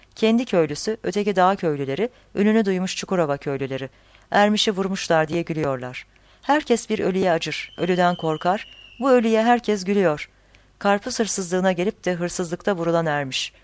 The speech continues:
Kim bilir neler yakıştıracaklardı. İyisine hem de kötüsüne. Gülerek sırtındaki ağır karpuzu yükünün altında bacakları bükülerek tarlayı dışarı çıktı. Artık tarla içinde vurulmaktan kurtulmuştu. Bekçinin sesi çınarın üstünden geliyordu. Bekçi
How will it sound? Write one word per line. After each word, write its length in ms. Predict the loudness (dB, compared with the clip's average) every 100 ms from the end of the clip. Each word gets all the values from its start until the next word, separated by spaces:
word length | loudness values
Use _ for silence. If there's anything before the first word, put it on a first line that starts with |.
| _ _ _
Kim 200 | -4 0
bilir 180 | 2 2
neler 300 | 2 2 2
yakıştıracaklardı. 1000 | -2 -8 -8 -8 -8 -8 -10 -10 -12 -18 -6
İyisine 480 | -2 -2 0 -4 -4 _ -2
hem 140 | 0
de 80 | 0
kötüsüne. 420 | -4 -8 -8 -8 _ _ -2
Gülerek 380 | 2 4 2 -2
sırtındaki 540 | -6 -2 -2 0 0
ağır 280 | 4 2 2
karpuzu 420 | 0 -2 -2 -4
yükünün 380 | -4 -4 -4 0
altında 500 | -2 -4 -4 -4 -2
bacakları 500 | -2 -2 0 -2 -2
bükülerek 480 | -4 -4 -4 -6 -4
tarlayı 360 | 0 0 0 -2
dışarı 280 | -4 -4
çıktı. 360 | -4 -10 -14 -14 0
Artık 360 | 0 2 -6 0
tarla 280 | 2 2
içinde 300 | 0 -4 -4
vurulmaktan 580 | -2 -2 -2 -2 -2 -4
kurtulmuştu. 640 | -4 -6 -4 -4 -8 -10 -14 _ _ _ _ -4
Bekçinin 380 | -2 2 2
sesi 280 | 2 -2 -4
çınarın 320 | -4 0 0
üstünden 440 | -2 -4 0 0 0
geliyordu. 520 | -4 -4 -4 -6 -14 _ _ _ -4
Bekçi 400 | -4 -2 -6